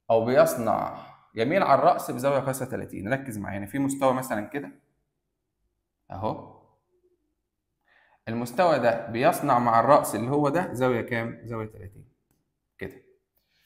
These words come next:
الكرة دي محطوطة ما بينهم، فالكرة دي هتبقى بالشكل ده كده أهي مثلًا. هي المفروض الكرة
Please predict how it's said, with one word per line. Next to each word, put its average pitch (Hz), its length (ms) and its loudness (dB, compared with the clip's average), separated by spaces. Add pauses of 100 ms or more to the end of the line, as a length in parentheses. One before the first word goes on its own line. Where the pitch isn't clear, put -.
(380)
الكرة 165 360 6
دي 214 160 4 (200)
محطوطة 170 420 -2
ما 123 120 0
بينهم، 101 500 -4 (100)
فالكرة 143 520 0
دي 131 140 -4
هتبقى 127 340 -4
بالشكل - 400 -10
ده 113 80 -4
كده 143 280 -8 (1000)
أهي - 280 -20
مثلًا. - 420 -12 (3000)
هي - 60 -10
المفروض 135 680 -6
الكرة 143 720 -6